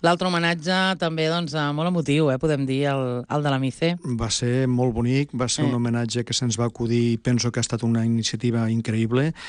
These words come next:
Speaker 2: Van desembarcar aquí tota la gent de la Mice, el director Josep Arbi-,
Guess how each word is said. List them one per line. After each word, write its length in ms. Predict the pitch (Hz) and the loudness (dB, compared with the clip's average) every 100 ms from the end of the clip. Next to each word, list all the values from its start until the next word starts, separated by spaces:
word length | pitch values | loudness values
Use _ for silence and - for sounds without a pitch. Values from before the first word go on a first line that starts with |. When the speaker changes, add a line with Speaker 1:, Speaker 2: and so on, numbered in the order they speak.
| - - | -18 -2
Speaker 2:
Van 240 | 120 127 123 | 2 4 4
desembarcar 540 | 113 120 113 113 117 | 2 0 0 -2 -4
aquí 260 | 107 120 113 | -2 0 0
tota 220 | 107 120 | 0 0
la 120 | 113 | 0
gent 160 | 117 113 | 2 2
de 60 | |
la 80 | 110 | 2
Mice, 320 | 113 113 - | 0 0 2
el 80 | 120 | 0
director 420 | 110 107 - 120 113 | 0 -4 -2 0 2
Josep 280 | 107 113 | 2 0
Arbi-, 320 | 113 110 117 | -2 -2 -2